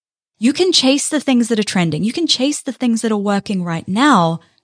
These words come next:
but it's easier to build a business that is sustainable regardless of what's working right now. Because once that thing that is working right now stops working, you might not have a business anymore. Okay. So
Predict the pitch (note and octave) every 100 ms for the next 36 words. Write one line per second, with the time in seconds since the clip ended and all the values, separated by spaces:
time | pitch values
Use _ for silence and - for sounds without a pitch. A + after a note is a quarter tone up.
0 | _ _ _ - A3+ C4+ - - D#4 D#4
1 | E4+ E4 C#4+ A3 B3 B3 G#3 B3 A#3+ G#3+
2 | - G3+ - F#3 - - A3 B3+ B3+ G#3
3 | F#3+ F#3 - _ F#3 G3+ F#3 G3+ B3+ C4
4 | A#3 - F3+ F3+ - F3+ F3 F3+ E3+ D#3+
5 | - D4+ F#3+ D#3 - _ _ - G#3+ B3
6 | A3 C#4+ D4 F4 - C4+ C4 B3 G#3 F#3
7 | G#3+ G#3+ G#3+ F#3+ F3+ - B3+ B3+ A3+ G#3+
8 | - - F4 G4 G4 A3+ A3+ A3+ - _
9 | _ - A#3 F#4+ F4 E4+ D4 C#4+ B3+ C4+
10 | A#3 F#3 E3 C#3+ - - _ _ _ _
11 | _ _ _ _ _ _ _ _ _ _
12 | - G#3+ - - _ _ _ _ _ -
13 | - _ - C4+ C4+